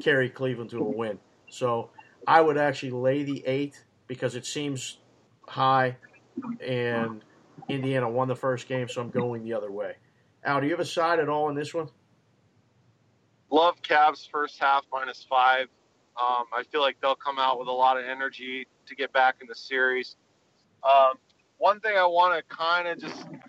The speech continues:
Speaker 2: briefly speculate on, 'cause you know how I like to look at things about as deep as you can go with some craziness sprinkled in. Um, I'm curious if LeBron is done in Cleveland. Like, is he mentally just over this and knows the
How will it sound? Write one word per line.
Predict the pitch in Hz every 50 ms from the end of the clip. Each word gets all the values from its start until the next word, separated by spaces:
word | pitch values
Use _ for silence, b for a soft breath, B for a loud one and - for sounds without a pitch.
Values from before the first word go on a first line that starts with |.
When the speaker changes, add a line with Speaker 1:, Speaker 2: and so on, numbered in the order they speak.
| _ _ _ _ _ _ _
Speaker 2:
briefly | - 156 170 185 175 _ - 160
speculate | 151 - - 170 - - 160 160 - - 165 143 143 139 139
on, | 139 135 135 135 131
'cause | - 147 135 -
you | 135 143
know | 143 139
how | 139 139 139 139
I |
like | 135 139 139 135 _
to | 127
look | 123 135 135 -
at | - - _
things | - 135 131 131 - - -
about | 135 127 - 131 127 123 120 _ _ _ -
as | 131 123 -
deep | - 143 143 - -
as | 135 123
you | 127 131 -
can | - 127 123
go | - 131 131 131 127
with | 123 120 -
some | - - 127
craziness | - - - 135 135 135 127 131 123 123 123 -
sprinkled | - - - 135 127 - - 117 - 127
in. | 123 123 120 117 - _ _ _ _ _ _ _ _ _ _ _ -
Um, | - 127 131 135 131 127 123 123 117 _ _ _ _ _ _ _ _ _ _ _ _ _
I'm | - 175 233 240 -
curious | - 285 277 262 240 - - -
if | 190 -
LeBron | - 143 - - 143 156 170 175 170 156
is | 139 123 - _
done | - 143 139 143 139
in | 135 131 131 -
Cleveland. | - - 131 131 127 - 110 110 107 - _ _ _ _ _ _ _ _ _ _ _ _ _ _ -
Like, | 135 -
is | 156 143 -
he | - 185 180
mentally | 165 156 156 160 170 165 - 170 165 165 151 147
just | - 147 147 143 - - -
over | 143 135 143 135 135 151 147
this | 151 151 147 - - -
and | 139 131 123 120 120 _ _ _ _ _ _ _ _ _ _ -
knows | 143 151 151 156 151 -
the | -